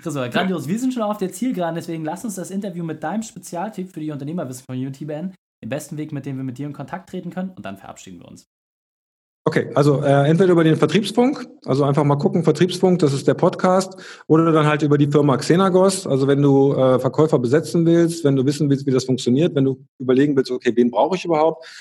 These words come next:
Speaker 2: einfach mal hier Kontakt aufnehmen und, äh, dann schauen wir mal, ob wir dir helfen können.
Speaker 1: Das war. Vielen, vielen Dank, dass du deine Zeit und deine Erfahrungen mit uns geteilt hast. Ich freue mich aufs nächste Gespräch mit dir.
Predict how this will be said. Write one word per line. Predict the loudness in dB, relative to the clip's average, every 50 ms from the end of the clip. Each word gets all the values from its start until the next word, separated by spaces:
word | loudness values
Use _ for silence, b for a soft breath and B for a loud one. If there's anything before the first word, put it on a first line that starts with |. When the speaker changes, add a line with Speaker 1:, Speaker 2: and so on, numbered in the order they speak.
| B B -2
Speaker 2:
einfach | -2 0 0 0
mal | 2 2 2 2 2
hier | 4 4 4 6 6 4 4
Kontakt | 2 0 0 0 -2 -2 0 2
aufnehmen | 2 2 2 2 2 4 4 4 4 2 2 0
und, | 0 0 2 2 4 4 2 2 2 4
äh, | 4 6 6 4 4 2 2
dann | 0 2 2 2 0 0 -2 -6 _ _ _
schauen | -4 0 0 2
wir | 2 2 2 2
mal, | 0
ob | 0 0 2
wir | 2
dir | 2 2
helfen | 0 -2 -4 -8
können. | -10 -10 -12 -12 _ _ _ _ _ _ _ -20 -20 _ _ _ _ _ -20
Speaker 1:
Das | -18 -14 -12
war. | -12 -12 -12 _ b b b b _ _ _ _ -6
Vielen, | -4 -4 -4
vielen | -4 -4 -4
Dank, | -4 -6 -6 -8
dass | -10 -10 -10
du | -10 -8
deine | -8 -8 -8
Zeit | -8 -8 -8 -8 -8
und | -10
deine | -10 -10
Erfahrungen | -8 -8 -8 -8 -8 -8
mit | -8 -8
uns | -10 -10
geteilt | -12 -12 -12 -10 -10 -10 -10 -12
hast. | -12 -14 -16
Ich | -20 -20
freue | -12 -10 -8 -8
mich | -8
aufs | -8 -10
nächste | -12 -12 -12 -14 -14
Gespräch | -14 -12 -10 -10 -10 -10 -10
mit | -12 -12
dir. | -14 -16